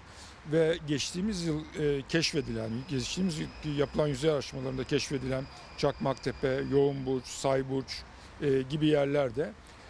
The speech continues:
e, bu bölgede Haran Ovası'nın etrafında,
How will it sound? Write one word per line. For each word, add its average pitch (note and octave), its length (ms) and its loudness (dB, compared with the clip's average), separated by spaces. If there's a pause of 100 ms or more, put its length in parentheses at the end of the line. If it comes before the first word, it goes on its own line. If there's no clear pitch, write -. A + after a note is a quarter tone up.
(120)
e, C#3+ 300 2 (100)
bu F#3+ 140 -2
bölgede D3 360 2
Haran D#3+ 260 2
Ovası'nın C#3 400 -4
etrafında, C3+ 720 -2